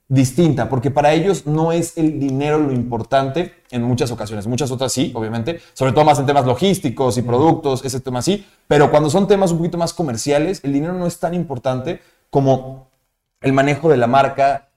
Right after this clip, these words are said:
el manejo de que, de que realmente estés haciendo algo importante con sus propios productos o con su propia alianza,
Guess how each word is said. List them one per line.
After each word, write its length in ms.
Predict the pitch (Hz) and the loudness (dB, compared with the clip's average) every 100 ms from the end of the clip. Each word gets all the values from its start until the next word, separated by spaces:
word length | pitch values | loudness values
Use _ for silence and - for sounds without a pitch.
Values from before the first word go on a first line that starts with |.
| - | -4
el 140 | 127 | -2
manejo 420 | 123 139 139 160 | -2 -2 -2 0
de 140 | 143 113 | -2 -2
que, 400 | 120 113 - _ _ _ | -6 -6 -16 _ _ _
de 160 | 127 123 | -6 -4
que 100 | 131 | 0
realmente 320 | 131 143 139 | 0 -2 -4
estés 200 | - 139 | -4 -4
haciendo 260 | 131 147 143 | -2 0 0
algo 160 | 143 | 2
importante 560 | 156 143 117 131 135 139 | 2 2 -2 -2 -6 -4
con 140 | 127 | -6
sus 120 | 107 | -6
propios 320 | - 123 135 123 | -4 -4 -4 -4
productos 600 | 113 117 123 135 131 127 | -2 -2 -2 -2 -4 -4
o 80 | |
con 180 | 117 107 | -8 -8
su 100 | 104 | -6
propia 280 | 104 123 123 | -4 -2 -2
alianza, 460 | 120 117 110 143 | -4 -4 -6 -8